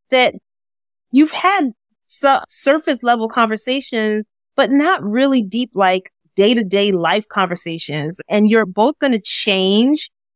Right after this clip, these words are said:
as people, as you grow. So, and I think that's, that might be where divorce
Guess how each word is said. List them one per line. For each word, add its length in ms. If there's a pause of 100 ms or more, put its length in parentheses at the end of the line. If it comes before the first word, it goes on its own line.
(100)
as 240
people, 360
as 200
you 100
grow. 680 (520)
So, 460
and 180
I 80
think 240
that's, 200 (220)
that 160
might 240
be 100
where 220
divorce 640